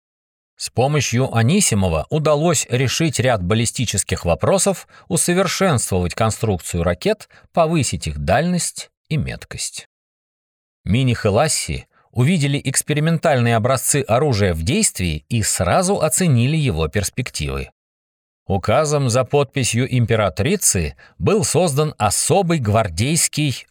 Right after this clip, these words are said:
ракетный дивизион под командованием теперь уже премьер-майора Анисимова. Мы рассчитывали, что новая часть пригодится нам в генеральном сражении с войсками Крымского ханства.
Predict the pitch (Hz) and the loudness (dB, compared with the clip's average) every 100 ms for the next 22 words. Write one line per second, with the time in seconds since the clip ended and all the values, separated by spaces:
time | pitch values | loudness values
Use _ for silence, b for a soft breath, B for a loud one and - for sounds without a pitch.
0 | _ - 98 127 - 175 - 127 131 104 | _ -4 0 0 -2 -2 -2 0 0 0
1 | 113 98 80 95 185 190 b b 196 - | 0 0 0 2 2 0 b b -6 -2
2 | 151 117 160 160 156 147 143 143 120 92 | 0 2 2 2 0 0 0 0 -2 -2
3 | 123 156 113 139 - 127 170 131 85 107 | 0 2 0 0 -2 0 2 2 2 0
4 | 135 147 131 92 95 104 104 104 98 101 | 2 2 2 4 4 4 2 0 -2 0
5 | 85 71 - 73 64 64 57 _ _ _ | 0 -2 -4 -6 -6 -8 -8 _ _ _
6 | _ _ - 135 196 180 - 214 208 175 | _ _ 0 2 4 2 0 -2 0 0
7 | 156 139 - 143 139 170 151 127 113 - | 2 0 0 2 4 4 4 2 0 0
8 | 175 117 - - 156 170 196 175 107 - | 0 0 -4 -4 -2 0 0 0 -2 -2
9 | 107 123 104 80 85 113 123 120 101 90 | 0 2 2 0 0 2 2 2 2 -2
10 | - 95 92 113 196 170 98 76 B B | -2 0 0 2 2 2 0 -4 B B
11 | - 87 80 - 123 143 135 - 87 90 | -2 -2 -2 0 0 0 -2 -2 -2 -2
12 | - 85 82 - 69 62 - - - | -2 -4 -4 -4 -6 -4 -8 -8 -12